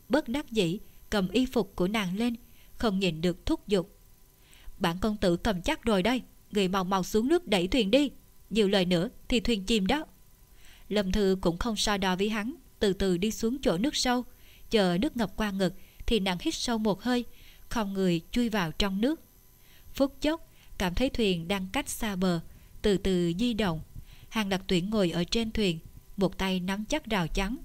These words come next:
một tay nắm thật chặt y phục của Lâm Thư. Đợi đến khi đẩy thuyền đến chỗ nước sâu, Lâm Thư từ trong nước trồi lên, vui sướng hô hấp không khí, đưa tay về phía Hàng Lạc Tuyển, ý bảo kéo nàng lên.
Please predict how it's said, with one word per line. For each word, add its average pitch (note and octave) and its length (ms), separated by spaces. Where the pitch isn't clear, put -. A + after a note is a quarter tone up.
một F#3+ 220
tay F#3+ 240
nắm F#3+ 240
thật A#3+ 240
chặt F3 200
y A3 140
phục - 380
của E3+ 140
Lâm F#3+ 220
Thư. G#3+ 220
Đợi F#3 200
đến G3 180
khi G3 300
đẩy F#3 200
thuyền F3+ 260
đến G#3+ 240
chỗ E3 160
nước C4+ 180
sâu, A3 300
Lâm G3+ 220
Thư G#3+ 160
từ F#3 280
trong G#3 240
nước D4 180
trồi F#3+ 200
lên, A3 260
vui G3 180
sướng G#3 440
hô G#3+ 200
hấp C#4+ 220
không G3+ 200
khí, G#3+ 280
đưa A3 140
tay G3+ 320
về F#3 200
phía G#3+ 260
Hàng G3 240
Lạc F3 200
Tuyển, E3+ 260
ý - 140
bảo G3 180
kéo G#3 240
nàng G#3 280
lên. G#3+ 220